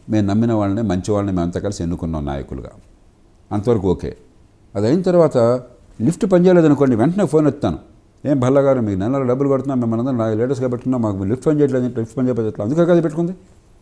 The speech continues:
మేము డబ్బులు కడుతున్నాం అందుకోసం, భల్లా గారిని పెట్టుకుంది అందుకోసం, అది మాకు చాలా స్పష్టంగా ఉంది, తెలుసు. అది ఈ ఫ్లాట్కి మంచినీళ్ళు రాలేదనుకోండి, నేను ఎందుకు ఊరుకుంటాను? నీళ్ళు రాకపోతే నువ్వు పొయ్యిలో పిల్లి రావదు కదా, నీళ్ళు రాకపోతే ఎట్లా?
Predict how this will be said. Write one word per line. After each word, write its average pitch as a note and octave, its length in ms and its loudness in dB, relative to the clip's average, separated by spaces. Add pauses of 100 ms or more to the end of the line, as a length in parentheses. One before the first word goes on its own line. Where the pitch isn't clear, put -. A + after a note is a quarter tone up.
(460)
మేము G2 120 0
డబ్బులు C3+ 220 4
కడుతున్నాం E3+ 320 4
అందుకోసం, C#3+ 420 0 (720)
భల్లా G#2 240 4
గారిని E3+ 260 4
పెట్టుకుంది D#3+ 320 0
అందుకోసం, C#3+ 340 2
అది C3 100 4
మాకు C3+ 160 2
చాలా D3+ 100 2
స్పష్టంగా F3+ 400 -4
ఉంది, A#2 140 -2
తెలుసు. - 360 -8
అది - 100 -12 (640)
ఈ B2+ 40 2
ఫ్లాట్కి D3+ 400 2
మంచినీళ్ళు E3 380 2
రాలేదనుకోండి, B2+ 520 2
నేను C#3+ 100 0
ఎందుకు E3+ 140 0
ఊరుకుంటాను? F3+ 460 -2 (680)
నీళ్ళు E3 160 2
రాకపోతే F3+ 360 2
నువ్వు A2+ 460 0
పొయ్యిలో F3 460 0
పిల్లి F3 240 0
రావదు D3 220 2
కదా, G#2 300 -2 (720)
నీళ్ళు D#3+ 180 2
రాకపోతే E3+ 240 -2
ఎట్లా? F3+ 220 -6